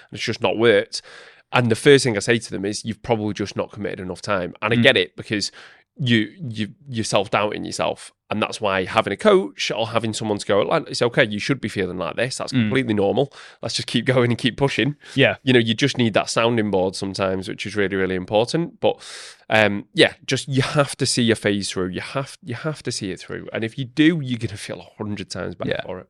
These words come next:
Speaker 2: That's, that's really true in the sense of, like,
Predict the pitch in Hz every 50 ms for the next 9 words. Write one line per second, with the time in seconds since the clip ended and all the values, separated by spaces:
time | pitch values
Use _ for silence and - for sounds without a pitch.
0 | _ _ - 147 147 139 - - 131 - 117 120 147 139 117 - - 135 156 -
1 | _ - _ _ _ _ _ _ _ _ _ _ _ _ - 117 101 98 - -
2 | - 131 127 120 110 104 - 135 131 123 110 107 - 123 107 104 - 110 - 113
3 | 110 101 95 - -